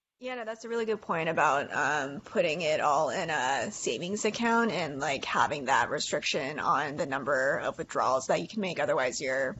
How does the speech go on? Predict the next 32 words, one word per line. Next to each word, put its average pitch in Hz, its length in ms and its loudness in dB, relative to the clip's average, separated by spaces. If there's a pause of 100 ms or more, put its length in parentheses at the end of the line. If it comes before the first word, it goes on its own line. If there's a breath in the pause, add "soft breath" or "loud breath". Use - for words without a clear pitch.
penalized, 147 760 -2 (180)
um, 131 440 -4 (400)
for - 100 -6
doing 139 240 -6
that 185 340 0 (140)
too 233 160 -2
much. 226 380 0
So 151 480 2 (340 soft breath)
I 160 80 0
think 151 160 -2
that's 147 160 -2
a 147 40 -4
great 127 200 2
way 123 400 0 (100)
to 135 480 -2 (560)
try 185 220 0
and 151 160 -2
budget 143 300 0
your 143 100 0
money 135 480 -4
and, 123 180 -4
like, 120 280 -4 (100)
try - 240 -4
and, 143 380 -6 (200)
um, 113 560 -4 (460)
conserve 139 640 -2 (260)
what 135 240 -4
it 131 100 -2
is 123 180 -4
that 113 200 0
you're 117 140 -2
spending 123 600 -4